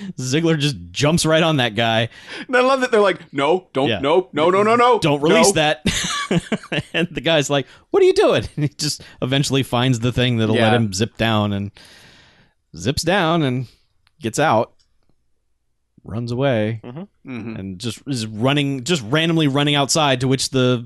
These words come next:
Speaker 1: you know, the, uh, internal affairs cop is just driving through the parking lot.
Speaker 2: Yeah, Ginger snaps.
Speaker 1: Yeah.
Speaker 2: "Come
Speaker 1: Yeah.
Speaker 2: on, get in the car."
Speaker 1: She's like, "Hey, come on,
Speaker 3: She's
Speaker 1: let's
Speaker 3: like,
Speaker 1: go."
Speaker 3: "I, I believe you because
Speaker 1: Yeah.
Speaker 3: of the weird dollar amount that was at, tacked onto the two million."
Speaker 1: She did. She's been getting emails because she emailed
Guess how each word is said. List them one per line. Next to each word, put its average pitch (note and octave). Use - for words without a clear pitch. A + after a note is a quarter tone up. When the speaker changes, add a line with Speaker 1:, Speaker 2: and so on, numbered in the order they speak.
Speaker 1:
you C3
know, G2
the, G#2
uh, -
internal A#2+
affairs C3+
cop G#2+
is G#2
just G#2
driving A2
through A2
the G#2
parking B2
lot. G2+
Speaker 2:
Yeah, D#3
Ginger C#3+
snaps. A2+
Speaker 1:
Yeah. A2
Speaker 2:
"Come C#3
Speaker 1:
Yeah. F3+
Speaker 2:
on, C3+
get C#3+
in D#3
the D3
car." D3+
Speaker 1:
She's B2+
like, C3+
"Hey, A3
come G#3
on, C#4+
Speaker 3:
She's C#3
Speaker 1:
let's D3+
Speaker 3:
like, F3+
Speaker 1:
go." -
Speaker 3:
"I, D#3+
I -
believe F3+
you A2+
because A2
Speaker 1:
Yeah. C3
Speaker 3:
of A2
the A#2+
weird A#2
dollar A#2
amount G2
that G2
was G2
at, G#2+
tacked G#2+
onto A2
the G2
two A2+
million." A2
Speaker 1:
She G#3+
did. E3+
She's G#3
been F3+
getting D#3
emails C3+
because B2
she B2
emailed A2